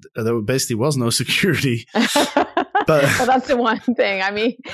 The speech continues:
Speaker 2: it's, you take the security out, it's hassle-free, but are we, <laughs> you know, how safe, I guess, do you feel?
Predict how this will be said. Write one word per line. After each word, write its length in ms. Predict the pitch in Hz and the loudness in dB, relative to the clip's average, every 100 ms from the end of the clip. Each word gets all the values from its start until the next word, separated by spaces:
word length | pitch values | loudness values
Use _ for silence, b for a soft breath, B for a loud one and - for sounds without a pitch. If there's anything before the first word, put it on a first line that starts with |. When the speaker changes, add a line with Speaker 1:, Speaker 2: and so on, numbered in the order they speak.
| 262 | -4
Speaker 2:
it's, 180 | - 254 | -2 0
you 220 | 285 269 | 0 0
take 220 | 262 285 262 | 0 0 0
the 80 | |
security 500 | 254 269 - 226 233 | -2 -2 -2 0 2
out, 160 | 190 190 | 2 2
it's 140 | - | 0
hassle-free, 680 | 247 202 214 196 196 208 190 | 0 0 0 -4 -2 -2 0
but 220 | 180 175 | 0 0
are 240 | - 190 196 | 0 0 2
we, 340 | 208 214 - - - | 2 0 -2 -12 -14
<laughs> 200 | - _ | -18 _
you 80 | 220 | -4
know, 160 | 208 196 | -2 -2
how 200 | 202 185 | -2 -2
safe, 320 | - 190 185 - - - - | -2 -2 -2 -10 -18 -20 -4
I 60 | 170 | 0
guess, 280 | 170 165 | 0 -2
do 80 | - | -2
you 120 | 165 | -4
feel? 420 | 165 170 156 170 | 0 0 2 -2